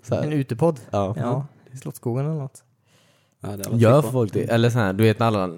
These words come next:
Speaker 1: så här, åh, kan vi inte ha i så här alla amerikanska filmer typ,
Speaker 3: Mm.
Speaker 1: eller också kanske svenska, jag vet inte, men att man ska ha så här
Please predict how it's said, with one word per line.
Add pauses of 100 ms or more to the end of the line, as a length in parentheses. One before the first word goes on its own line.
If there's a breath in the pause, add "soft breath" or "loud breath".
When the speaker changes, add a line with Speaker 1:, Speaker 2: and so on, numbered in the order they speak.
Speaker 1:
så
här,
åh,
kan
vi
inte
ha
i
så
här
alla
amerikanska
filmer
typ,
Speaker 3:
Mm.
Speaker 1:
eller
också
kanske
svenska,
jag
vet
inte,
men
att
man
ska
ha
så
här